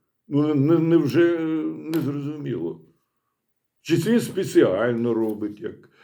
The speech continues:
агент Кремля, для того, щоб знищити ось всі ці, е, американські інститути, американської демократії і, і все таке інше? Але ж, е,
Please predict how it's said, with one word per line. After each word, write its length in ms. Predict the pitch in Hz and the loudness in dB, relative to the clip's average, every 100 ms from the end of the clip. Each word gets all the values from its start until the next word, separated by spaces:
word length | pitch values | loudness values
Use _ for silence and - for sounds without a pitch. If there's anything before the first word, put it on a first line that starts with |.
| - | -14
агент 440 | - 131 131 131 101 | 0 4 4 2 -2
Кремля, 580 | - 120 107 98 110 139 | -2 0 0 0 0 0
для 200 | 110 101 | -4 -6
того, 260 | - 127 | -4 -4
щоб 320 | 123 107 92 | -4 -6 -8
знищити 880 | 85 101 123 - 107 - 101 95 87 - - _ | -8 -2 -2 -2 -10 -6 -4 -2 -2 -4 -18 _
ось 280 | 107 98 95 | -6 -6 -6
всі 280 | - - 123 | -14 0 0
ці, 240 | 120 - | 0 -4
е, 680 | 104 101 95 92 87 87 85 - - - _ _ _ _ _ _ _ _ _ - | -4 -2 0 0 0 0 0 -4 -8 -16 _ _ _ _ _ _ _ _ _ 0
американські 800 | 131 131 127 123 123 113 - | 4 6 4 2 -2 -4 -4
інститути, 840 | 113 101 120 113 110 113 110 98 92 | -6 -4 -4 -4 -4 -8 -8 -6 -6
американської 800 | 92 95 98 107 104 - 101 | -4 -4 -4 -4 -6 -6 -4
демократії 1040 | 87 95 92 - 92 98 101 - 87 80 90 | -4 -4 -4 -2 0 0 -2 -8 -8 -4 -4
і, 560 | - - - - _ 113 | -6 -12 -20 -20 _ -6
і 20 | |
все 220 | 98 101 | 0 0
таке 280 | 98 87 92 | 0 -4 -6
інше? 440 | 80 - - - | -10 -10 -14 -8
Але 320 | 90 95 95 90 | -2 2 2 0
ж, 260 | 87 85 | -2 -2
е, 300 | 95 92 92 | 0 2 2